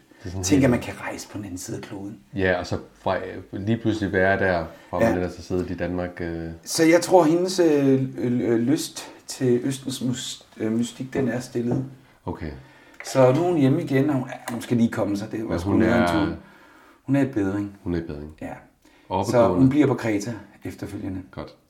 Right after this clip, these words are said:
Speaker 2: Det. Men et, vi
Speaker 1: Sik-, sikke noget.
Speaker 2: Sikke noget.
Speaker 1: Ja.
Speaker 2: Sikke
Speaker 1: Men dejligt, du tog over.
Speaker 2: Ja, ja.
Speaker 1: Hun er
Speaker 2: Hvis
Speaker 1: lidt langt
Speaker 2: men
Speaker 1: væk,
Speaker 2: prøv at
Speaker 1: når der
Speaker 2: høre,
Speaker 1: sker
Speaker 2: ens
Speaker 1: noget.
Speaker 2: forældre er sgu, bliver sgu ikke yngre.
Speaker 1: Nej.
Speaker 2: Og jeg kunne mærke, hun havde mistet overblikket, så jeg
Speaker 1: Ja.
Speaker 2: tog ned. Det er fint.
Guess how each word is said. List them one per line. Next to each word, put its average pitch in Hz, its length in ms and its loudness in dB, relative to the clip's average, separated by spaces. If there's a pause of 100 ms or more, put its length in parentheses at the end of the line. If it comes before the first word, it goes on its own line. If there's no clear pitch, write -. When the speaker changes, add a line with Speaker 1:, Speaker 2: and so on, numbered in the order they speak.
Speaker 2:
Det. 123 120 -8 (1000)
Men 160 240 6
et, 143 220 2 (100)
vi 165 240 0
Speaker 1:
Sik-, 127 200 4 (100)
sikke 147 280 4
noget. 101 360 4
Speaker 2:
Sikke 294 320 2
noget. 123 440 4
Speaker 1:
Ja. 90 160 -2 (100)
Speaker 2:
Sikke 160 280 4 (220)
Speaker 1:
Men 98 180 0
dejligt, 123 320 8
du 104 140 0
tog 95 180 -4
over. 78 260 -4 (100)
Speaker 2:
Ja, - 40 -12 (300)
ja. - 100 -4 (580)
Speaker 1:
Hun 98 100 0
er - 20 2
Speaker 2:
Hvis 101 100 4
Speaker 1:
lidt 107 120 4
langt 101 220 6
Speaker 2:
men 139 100 6
Speaker 1:
væk, 135 100 2
Speaker 2:
prøv 139 100 10
at 135 60 6
Speaker 1:
når 139 60 8
der - 60 8
Speaker 2:
høre, - 100 4
Speaker 1:
sker 160 60 4
Speaker 2:
ens 135 100 4
Speaker 1:
noget. 156 140 2
Speaker 2:
forældre 139 220 2
er 135 40 0
sgu, - 200 -10
bliver 135 160 2
sgu 139 140 0
ikke 151 140 0
yngre. 127 360 0 (120)
Speaker 1:
Nej. 87 140 -2 (260)
Speaker 2:
Og 131 240 6
jeg 131 80 -4
kunne 139 120 2
mærke, 131 220 4
hun 151 80 0
havde 120 120 2
mistet 113 280 0
overblikket, 104 500 -6
så - 120 -4
jeg 117 80 2
Speaker 1:
Ja. 92 120 6
Speaker 2:
tog 85 100 2
ned. 82 100 -2 (180)
Det - 80 -6
er - 40 -8
fint. - 220 -10